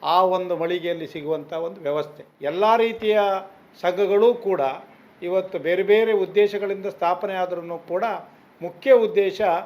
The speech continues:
ಸಾಲ ಕೊಡುವುದಿದೆ. ಆದ್ರೆ ಒಂದು ಇಷ್ಟು ದೊಡ್ಡ ವ್ಯವಹಾರ ಇರ್ತಕ್ಕಂಥ ಸಂಸ್ಥೆಗೆ ಡೈವರ್ಸಿಫಿಕೇಶನ್, ಸಂಸ್ಥೆಯು ಕೂಡ ಬೇರೆ ವ್ಯವಹಾರಗಳ ಮೂಲಕ ಮಾಡಿ ಅದರ ಲಾಭವನ್ನ ಸಂಘದ ಸದಸ್ಯರಿಗೆ ಕೊಡುವಂತ ಒಂದು ಉದ್ದೇಶದಿಂದ ಬಹುಶಃ ನಾವು ಇಡೀ,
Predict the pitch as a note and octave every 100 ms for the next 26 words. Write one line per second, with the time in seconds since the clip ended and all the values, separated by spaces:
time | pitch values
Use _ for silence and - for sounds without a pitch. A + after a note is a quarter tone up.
0 | - - - F3 F#3+ F#3 F3+ D#3+ D3+ D3+
1 | C#3 - _ - F#3+ G#3+ A3+ A3 A3 -
2 | _ _ _ _ F3+ F#3 F3+ F#3 A3 A3+
3 | A3+ G#3+ F#3+ G3+ G#3 G3+ G#3 G3 G3 F#3
4 | F#3+ F3 F#3 F#3 - F3 F#3 G3 G3 -
5 | D#3+ G3 A3+ - G#3+ G#3 G3+ F3+ - C#3
6 | A#2 - - F3 G3+ - A3 G#3+ G#3+ G3+
7 | A#3 F3+ G3 G#3 E3+ F3+ F#3+ A3 A3 G#3
8 | G3 G3 F#3+ F3+ F3 E3 E3 G3+ - _
9 | _ D#3+ G#3 G#3 E3+ E3+ G#3 A#3+ A3+ F#3+
10 | F#3+ F3+ E3 - - F#3 G3 G#3+ G#3+ G#3+
11 | G3+ G3+ - - _ F#3 A#3 A3+ A3 G#3+
12 | G3+ G3 F#3 F#3+ F3 E3 E3+ D#3+ F#3+ -
13 | D#3+ E3 E3 G3+ G3+ F3+ F3+ F#3+ F#3+ G3+
14 | G3 A3 A3+ A#3